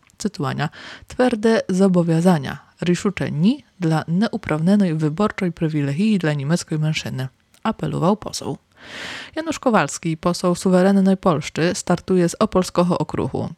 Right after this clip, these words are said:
Z tego samego okruchu wybrany sud przedstawnik niemieckiej mężczyzny,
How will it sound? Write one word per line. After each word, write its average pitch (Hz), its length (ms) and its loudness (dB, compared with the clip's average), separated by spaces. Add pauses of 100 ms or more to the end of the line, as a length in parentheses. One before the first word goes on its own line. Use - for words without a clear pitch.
(100)
Z - 80 -10
tego 165 240 2
samego 208 400 4
okruchu 151 560 0
wybrany 170 540 4
sud - 200 -2
przedstawnik 175 640 0
niemieckiej 175 640 4
mężczyzny, 147 540 0